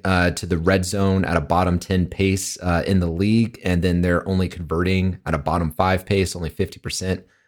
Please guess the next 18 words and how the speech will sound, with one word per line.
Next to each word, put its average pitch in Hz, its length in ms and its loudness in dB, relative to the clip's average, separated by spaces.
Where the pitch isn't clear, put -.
of 90 80 -4
those 90 160 2
opportunities. 104 580 2
So 92 140 -4
it's 82 140 -4
actually 95 260 -4
kinda 85 220 -2
lucky 92 520 -2
Gibson's 87 380 -2
got 85 200 0
the - 60 -8
four 95 260 0
touchdowns 90 520 -2
already 85 360 2
that 78 160 -2
he 73 60 -6
does 85 240 0
have. 110 380 0